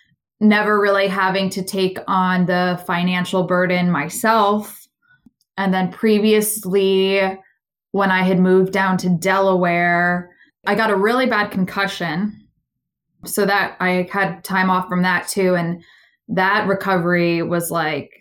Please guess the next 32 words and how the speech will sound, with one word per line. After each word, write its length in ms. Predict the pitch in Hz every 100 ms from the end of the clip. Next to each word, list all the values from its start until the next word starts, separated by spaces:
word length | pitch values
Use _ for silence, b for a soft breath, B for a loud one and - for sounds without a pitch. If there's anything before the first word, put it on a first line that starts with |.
| -
thinking 360 | 214 208 196
it 80 | 185
would 120 | 170
only 200 | 175 175
be 100 | 175 175
a 80 |
couple 360 | 156 180 170 165
weeks 360 | 165 165 - -
was 200 | 165 170
really, 400 | 180 185 175 170
like, 380 | 156 139 - - 180
m-, 420 | 180 180 170 -
months. 600 | 180 185 185 180 139 143
It 120 | 190 196
wasn't, 320 | 202 190 190
like, 160 | 175
a 40 | 175
full 600 | - 190 185 185 180 - b b
year 200 | 190 185
until 260 | 175 175 185
I 120 | 170
was, 260 | 160 165 165
like, 200 | 156 147
fully 300 | - 254 233
recovered 600 | 196 190 202 185 180 170
from 220 | - 180 180
that, 420 | 180 165 170 - b b b b b
um, 260 | 180 175 175
especially 560 | 170 196 185 185 180 175
the 640 | 170 165 160 160 160 160 - _ -
heightened 640 | - 220 196 190 180 165 - _ _ _ _ -
mental 1080 | 180 180 190 190 190 185 180 180 180 180